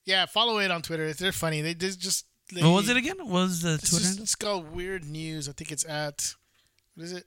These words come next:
Speaker 1: At Weird News. And they just, like, post, like, you know,
Speaker 2: Just random things.
Speaker 1: like, crazy stories like that. Like,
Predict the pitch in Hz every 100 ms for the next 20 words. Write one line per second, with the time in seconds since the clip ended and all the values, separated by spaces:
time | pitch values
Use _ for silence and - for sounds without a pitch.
0 | - 165 170 170 160 139 143 139 135 -
1 | - _ _ _ _ - 170 208 220 196
2 | 170 - 165 170 156 143 _ 190 147 135
3 | 135 156 _ 180 _ - 139 131 123 120
4 | 120 117 120 123 120 - 208 - 233 208
5 | - 175 175 151 151 151 143 139 139 139